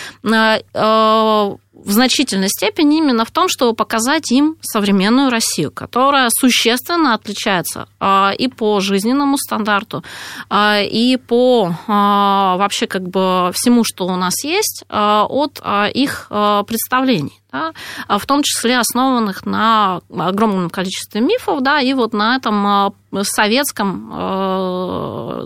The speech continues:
во многом тоже мифологическом, а, наследии. А, и, а, что у нас сказали сербы в-, для съёмочной группы Р Т «Балкан», да, что их там впечатляет?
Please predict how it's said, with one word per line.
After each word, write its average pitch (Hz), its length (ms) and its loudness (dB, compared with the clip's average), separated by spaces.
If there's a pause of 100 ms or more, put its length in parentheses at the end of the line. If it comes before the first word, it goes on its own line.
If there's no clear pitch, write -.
(100)
во 208 140 2
многом 240 320 2
тоже 233 220 -2
мифологическом, 190 960 -4 (480)
а, 190 240 0
наследии. 202 640 0 (140)
А, 185 520 -4
и, 233 560 0
а, 202 600 2
что 381 340 0
у 339 60 2
нас 254 200 2
сказали 226 440 -2
сербы 285 580 -2 (320)
в-, 202 280 0
для 226 500 -2 (240)
съёмочной 233 600 -2
группы 247 380 -2
Р 175 120 -4
Т 185 160 -6
«Балкан», 156 400 -8
да, - 120 -6
что - 260 -6
их 190 100 -6
там 165 160 -14
впечатляет? - 680 -16